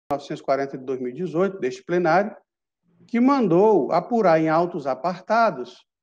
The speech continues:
a regularidade do pagamento dos subsídios aos agentes políticos e da contratação de obras e instalações pela Prefeitura Municipal de Epitaciolândia.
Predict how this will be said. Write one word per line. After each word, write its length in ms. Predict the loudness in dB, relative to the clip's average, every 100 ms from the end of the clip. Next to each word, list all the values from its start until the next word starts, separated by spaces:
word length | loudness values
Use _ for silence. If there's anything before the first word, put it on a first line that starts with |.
| _
a 760 | -2 2 4 4 2 2 -2 -6
regularidade 840 | -6 -4 0 0 0 0 0 0 -6
do 100 | -4
pagamento 580 | -2 -2 -2 -4 -8
dos 180 | -12 -12
subsídios 580 | -10 -12 -8 -8 -6 -4
aos 180 | -4 -4
agentes 380 | -6 -6 -12 -10
políticos 680 | -8 -4 -6 -8 -10 -10 -10 _ _
e 400 | -2 0 -2 -4 -16 _ _ _
da 140 | 0
contratação 720 | 2 0 0 2 0 2 -2
de 120 | 2
obras 360 | 2 2 -2 -2
e 60 | -4
instalações 800 | 0 0 0 -2 -6 -4 -6 -6
pela 220 | -2 -2
Prefeitura 480 | -4 -8 -4 -2 -2
Municipal 540 | -4 -6 -4 -2 0
de 60 | 0
Epitaciolândia. 720 | -2 -4 0 0 2 -2